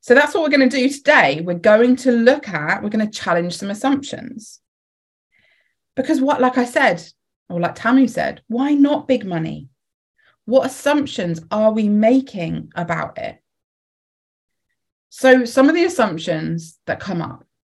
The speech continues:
are things like, Ugh, to make big money, it'd be a lot of work,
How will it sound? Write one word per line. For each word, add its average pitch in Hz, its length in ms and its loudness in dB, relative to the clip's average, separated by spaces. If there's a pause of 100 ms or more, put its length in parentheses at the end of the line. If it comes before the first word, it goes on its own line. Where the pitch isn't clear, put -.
(180)
are 175 140 0
things 214 440 0
like, 151 440 -6 (160)
Ugh, 180 300 2 (160)
to - 120 -12
make 185 180 -4
big 170 160 -4
money, 160 320 -4
it'd 165 100 -6
be 175 80 -2
a 175 60 2
lot 160 160 0
of 160 80 -4
work, 117 320 -10